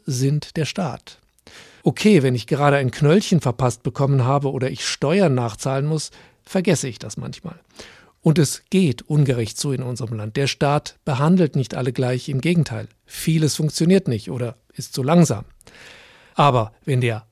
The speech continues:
einigermaßen freiheitliche Rechtsstaat wirklich unser Feind sein sollte, der uns ausraubt und unterdrückt, dann müssten wir doch diesen Staat, der etwas Schlechtes ist, abschaffen. Und dann bräuchten wir etwas Neues, um gemeinsam vieles zu organisieren. Straßen bauen, Schulen, Universitäten und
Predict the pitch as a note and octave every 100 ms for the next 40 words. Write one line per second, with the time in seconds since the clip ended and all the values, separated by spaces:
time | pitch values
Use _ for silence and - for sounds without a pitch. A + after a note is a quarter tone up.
0 | _ F3 A3 F#3+ D#3 B2 B2 F#3 - C#3+
1 | - D#3+ E3+ E3 C#3+ C3 B2+ B2+ C#3+ -
2 | - B2+ A#2+ - D3+ C3+ F3 - F3 -
3 | C#3+ A#2 G2 _ - - C#3+ A3+ A#3+ C#3+
4 | A#2 G#2+ A2+ B2 D3 B2 A2+ - _ D#3+
5 | A3 - - C#3 E3 _ - D3 C#3+ C#3+
6 | C#3 C#3 G#2+ - - - - - - D#3
7 | C#3+ G#3 - F#3+ D3+ - A#2+ A#2+ - -
8 | D3+ F#3 - - _ C3+ A#2+ B2+ - -
9 | - C3+ C#3+ - F3 - F#3 C#3+ - -
10 | _ - - - A#2 - E3+ _ _ -
11 | - - - _ _ _ _ C#3+ C#3 C#3+
12 | C3+ D#3 C3 C3 A2+ D3 G3 G#2 - -
13 | _ D3+ C#3 C3 C3 C3+ D#3+ D3 C3+ -
14 | D#3+ D3 B2+ - E3+ C#3+ C#3+ C3 F#3+ D#3+
15 | G2+ - - - C#3 C#3+ D#3+ C3+ C3+ C#3
16 | - D#3 D#3+ D#3 D3+ C#3+ D#3 C#3 B2+ C3
17 | C3 - D#3 D3+ _ D3+ C#3+ D#3+ B2+ A#2+
18 | -